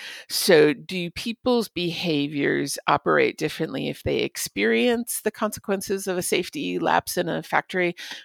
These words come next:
versus if they just hear about it, or if we just kind of intellectually kind of discuss it? And there's some really interesting research. Uh, a lot of it's coming out of the Stanford Virtual Human Interaction Lab, uh, but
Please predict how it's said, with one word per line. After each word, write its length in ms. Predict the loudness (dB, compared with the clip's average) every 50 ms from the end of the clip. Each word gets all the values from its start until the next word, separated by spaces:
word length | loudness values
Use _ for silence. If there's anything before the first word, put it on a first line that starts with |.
| -8 -4
versus 500 | 2 2 2 2 2 0 -2 -2 -2 -4
if 100 | -4 -2
they 140 | -2 -2
just 180 | -2 -4 -8 -6
hear 220 | -4 -2 0 0
about 260 | 2 2 2 2 2 0
it, 160 | -2 -4 -4
or 140 | -4 -4 -4
if 120 | -6 -6
we 120 | -8 -8
just 320 | -8 -6 -8 -6 -8 -8 _ _ _ -8
kind 160 | -6 -6 -4
of 40 | -4
intellectually 680 | -4 -4 -4 -2 -2 -2 -2 -2 -2 -6 -4 -4 -4 -6
kind 200 | -6 -10 -10 -10
of 80 | -10
discuss 380 | -12 -12 -10 -6 -6 -6 -2 -2
it? 140 | -2 -2 -2 -6 -16 -14 -12 -12 -12 -12 -6 0 0
And 160 | 2 2 2
there's 220 | 0 0 0 -2
some 160 | -4 -4 -4
really 260 | -2 -2 0 0 0 -2
interesting 500 | -2 -4 -6 -4 -6 -6 -6 -8 -10 -8
research. 680 | -6 -6 -4 -4 -2 0 0 0 0 -2 -4 -6 -6 -4 0
Uh, 180 | 2 2 2 2 2
a 80 | 2
lot 160 | 2 4 2
of 80 | 2 0
it's 80 | -2 -6
coming 280 | -8 -8 -6 -4 -2
out 140 | -2 -2 0
of 160 | -2 -2 -2
the 140 | -2 -4 -4
Stanford 400 | -2 -2 -4 -4 -4 -4 -8 -6
Virtual 560 | -4 -6 -6 -4 -4 -4 -4 -4 -4 -4 -6 -8
Human 320 | -10 -10 -10 -8 -6 -6
Interaction 460 | -6 -2 -2 -2 -2 -2 -6 -10 -6
Lab, 240 | -4 -2 -2 -2 -4 _ -18 -20 -18 -18 -18 -14 -6 -2 0
uh, 300 | 2 2 2 2 0 0
but 200 | 0 -2 -2